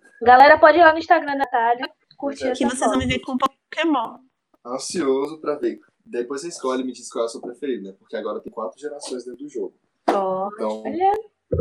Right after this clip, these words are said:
Speaker 2: vários bichos pra você poder tirar foto. Mas agora, né, depois você falou esse tanto de coisa, vamos entrar na nossa, que seria a pauta principal.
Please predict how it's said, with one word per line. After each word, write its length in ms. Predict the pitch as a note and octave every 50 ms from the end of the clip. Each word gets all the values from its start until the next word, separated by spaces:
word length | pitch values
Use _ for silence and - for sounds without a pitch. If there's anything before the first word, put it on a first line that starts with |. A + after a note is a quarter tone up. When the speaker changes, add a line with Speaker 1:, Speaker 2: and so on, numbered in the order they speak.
| - - - C#3+ C#3+ - _ _ _ _ _ _ -
Speaker 2:
vários 340 | - - - D#3+ E3 -
bichos 260 | - - C4 - - -
pra 160 | - - A#2
você 180 | - - -
poder 200 | - - - A#2+
tirar 240 | - - - - -
foto. 240 | - - - - - - _ G3+ - _ _ - _ - _
Mas 240 | - A#3+ C4 C4+ B3
agora, 540 | B3 A#3 G3+ - C3 A#2+ C3+ D#3 D#3+ D3+ C#3
né, 180 | C3 D3 C#3+ E3
depois 240 | D3 C3 _ A#2+ A#2+
você 100 | B2 B2
falou 320 | - C3 A#2+ A#2+ A#2+ B2+ B2 -
esse 240 | _ - - - _
tanto 300 | - C#3 D3+ F3+ F3+ -
de 100 | E3 E3
coisa, 460 | E3 - B2+ C#3 D3+ D#3 D3+ D#3+ - _ _ _ _ _ _ _ _ _ _ A#2+ A#2+
vamos 200 | C#3+ E3 F3+ F3
entrar 340 | D#3+ - C#3 C#3 C#3 D#3 D#3
na 100 | D3 C#3+
nossa, 320 | C#3 C#3 - - D3+ - - - _ _
que 80 | -
seria 240 | - G#3 - D3+ C#3+
a 180 | - - A2+ A2+
pauta 320 | - - G#2+ G2+ G2+ - A#2 A2 - - _ _
principal. 400 | _ A#3+ A#3+ - - - - -